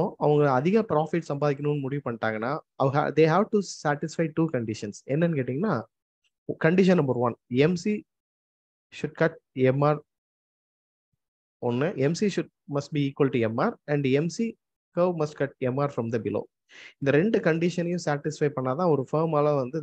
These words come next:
they can earn a maximum profit. சரிங்களா? இந்த கண்டிஷனை maximum profit earn பண்ணணும்னா இந்த ரெண்டு கண்டிஷனையும் satisfy பண்ணணும். எம் சி is equal to M R and எம் C should cut M R from the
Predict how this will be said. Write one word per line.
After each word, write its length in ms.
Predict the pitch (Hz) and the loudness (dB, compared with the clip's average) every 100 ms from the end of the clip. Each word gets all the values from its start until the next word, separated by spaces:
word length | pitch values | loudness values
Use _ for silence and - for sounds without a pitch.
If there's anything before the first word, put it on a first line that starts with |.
| 131 | -6
they 80 | 123 | -6
can 120 | 123 113 | -4 -2
earn 140 | 135 147 | 0 0
a 40 | 135 | 0
maximum 360 | 117 - 139 127 - | -2 -4 -6 -6 -2
profit. 280 | 107 - 110 _ _ _ - | -2 -2 -8 _ _ _ -4
சரிங்களா? 280 | 139 135 127 | -2 0 0
இந்த 120 | 143 143 | 0 0
கண்டிஷனை 420 | 143 175 214 190 175 - _ _ _ _ _ _ 120 | 2 2 2 2 0 -2 _ _ _ _ _ _ -2
maximum 420 | 139 - 202 196 175 | -2 0 2 2 2
profit 380 | 151 151 165 156 _ _ 147 | 2 2 -2 -4 _ _ 0
earn 160 | 156 156 | 2 0
பண்ணணும்னா 400 | 143 131 120 208 | -2 -2 -2 -2
இந்த 100 | 190 165 | 0 0
ரெண்டு 160 | 170 190 | 0 -4
கண்டிஷனையும் 420 | 156 147 156 226 190 | -4 -4 -6 -4 -4
satisfy 380 | 170 170 160 127 | -4 -4 -4 -4
பண்ணணும். 260 | 110 101 _ _ _ _ _ _ _ _ _ _ - 135 | -6 -12 _ _ _ _ _ _ _ _ _ _ -4 -2
எம் 120 | 165 165 | -2 -2
சி 120 | 208 220 - | -2 -2 -6
is 80 | 151 147 | -6 -4
equal 180 | 139 139 | 0 0
to 80 | 131 113 120 | 2 0 0
M 40 | 135 196 | 0 0
R 40 | - _ _ _ 135 | -2 _ _ _ -6
and 180 | 131 127 120 - _ 139 139 | -2 -2 -2 -6 _ -2 0
எம் 120 | 170 | 0
C 80 | 208 202 | -2 -2
should 140 | 175 - | -6 -4
cut 160 | 147 131 127 | -4 -2 -2
M 80 | 135 156 | 0 -2
R 40 | 160 | -2
from 120 | 131 120 | -6 -6
the 40 | 165 | -6